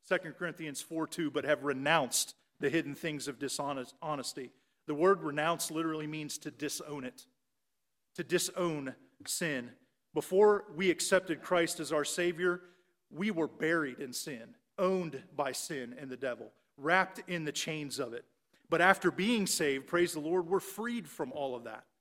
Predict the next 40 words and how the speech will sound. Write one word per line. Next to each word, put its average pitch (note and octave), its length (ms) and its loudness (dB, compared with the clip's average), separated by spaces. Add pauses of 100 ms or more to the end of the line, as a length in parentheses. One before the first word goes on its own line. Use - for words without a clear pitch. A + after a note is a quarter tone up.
(380)
given F3+ 320 8
liberty G3 560 4
to, F3 160 -4
to F#3+ 300 -6
disown G#3 680 -2
sin, B2+ 460 -6 (340)
because E3+ 320 0
we F3+ 140 2
are E3+ 100 4
no F#3+ 160 6
longer F#3+ 420 2
owned G3 380 0
by E3 160 6
the D3+ 80 -2
devil, D3 460 0 (180)
but E3+ 140 0
we E3 120 2
are D#3 180 0
owned E3+ 420 0
by C#3+ 140 4
the C3+ 100 0
righteous C#3 440 -2
one. B2 220 -16 (1160)
And E3+ 160 -2
because G3 500 6
of D#3 160 -2
his F#3 300 2
blood, D3 640 2 (220)
we E3 200 0
are C3+ 100 2
righteous D3 720 0
in D#3 120 -6
the C3 80 -6
sight C3+ 320 0
of A#2+ 120 -8
God. A#2+ 300 -8 (120)
I, E3+ 160 0 (180)
that, F3+ 360 0 (680)
that F#3 240 4
thought, D#3 420 6